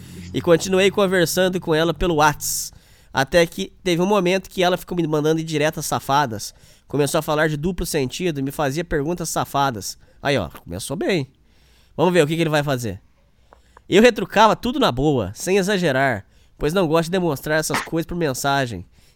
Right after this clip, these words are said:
e sim pessoalmente. Não, aí acho que você cagou no pau, vamos ver. Depois de várias conversas, chamei ela pra sair, mas ela disse que não, não dava, pois iria na casa da irmã.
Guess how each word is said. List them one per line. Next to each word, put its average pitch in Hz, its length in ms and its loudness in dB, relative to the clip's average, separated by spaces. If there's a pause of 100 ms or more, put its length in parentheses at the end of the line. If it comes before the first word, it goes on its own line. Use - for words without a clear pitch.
e - 60 -6
sim - 180 -2
pessoalmente. 135 600 -2
Não, 127 80 -4
aí 120 220 -2
acho 156 200 -2
que - 60 -14
você 185 80 -6
cagou 180 220 -4
no 180 100 -4
pau, 107 220 -4
vamos 120 160 -6
ver. 104 180 -8 (880)
Depois 185 460 2
de 226 60 0
várias 202 380 4
conversas, 180 540 0
chamei 180 360 0
ela 175 160 2
pra 165 120 -2
sair, 143 480 -2 (380)
mas 135 140 -4
ela 170 160 4
disse 185 220 -2
que 190 100 -4
não, 160 260 0 (140)
não 151 220 0
dava, 160 340 2
pois 165 240 -2
iria 160 200 0
na 156 140 -2
casa 156 180 -4
da 165 80 -2
irmã. 135 320 0